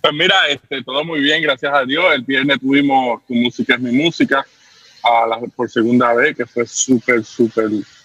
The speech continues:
súper duro. Mucha gente nueva, mucha música buena.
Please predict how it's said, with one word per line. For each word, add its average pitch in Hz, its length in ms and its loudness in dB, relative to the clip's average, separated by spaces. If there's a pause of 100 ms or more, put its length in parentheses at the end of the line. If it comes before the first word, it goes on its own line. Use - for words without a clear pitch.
(280)
súper 147 420 0
duro. 113 280 2
Mucha 117 300 -2
gente 123 240 0
nueva, 127 420 2
mucha 117 300 -6
música 113 400 -2
buena. 123 480 2